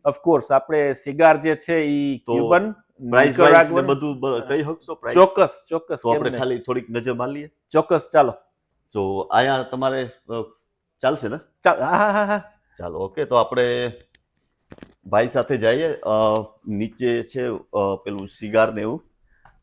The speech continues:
Speaker 1: સિગારનું આપણે basically
Speaker 2: Special.
Speaker 1: વોક ઇન હ્યુમિડોર અને સેમ્પલિંગ લાઉન્જ છે. તો કોઈ પણને સેમ્પલ સિગાર કરવી હોય તો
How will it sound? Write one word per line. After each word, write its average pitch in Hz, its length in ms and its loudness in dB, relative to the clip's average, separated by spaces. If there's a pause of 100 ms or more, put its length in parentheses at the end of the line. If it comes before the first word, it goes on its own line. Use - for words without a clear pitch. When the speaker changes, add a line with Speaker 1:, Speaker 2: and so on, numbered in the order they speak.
(100)
Speaker 1:
સિગારનું 170 580 6
આપણે 165 460 8
basically 160 840 4
Speaker 2:
Special. 151 360 2
Speaker 1:
વોક 165 300 4
ઇન 202 120 2
હ્યુમિડોર 196 520 8
અને 156 1300 -2
સેમ્પલિંગ 175 680 0
લાઉન્જ 160 380 4
છે. 208 220 -4 (280)
તો 160 360 8
કોઈ 160 300 6
પણને 165 640 4
સેમ્પલ 156 520 4
સિગાર 165 340 6
કરવી 165 260 2
હોય 147 320 2
તો 123 60 -12